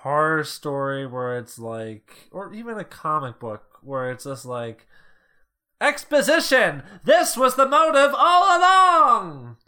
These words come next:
For an issue or an episode or whatever, the, or for a third, or for an act of a movie or for a fucking chapter of a book. It doesn't matter. It's hackneyed. It's not good.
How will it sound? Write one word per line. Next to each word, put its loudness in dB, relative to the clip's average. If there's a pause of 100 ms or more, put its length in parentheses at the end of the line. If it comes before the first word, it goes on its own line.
(240)
For 4
an 0
issue -2
or 0
an 0
episode -2
or -2
whatever, -2
the, -12
or -4
for 0
a 2
third, 0
or -2
for 0
an 0
act -2
of -8
a -6
movie -6
or -4
for -4
a -20
fucking -8
chapter -4
of -8
a -12
book. -8
It -8
doesn't -6
matter. -4 (320)
It's -6 (560)
hackneyed. -8 (240)
It's -8
not -2
good. -4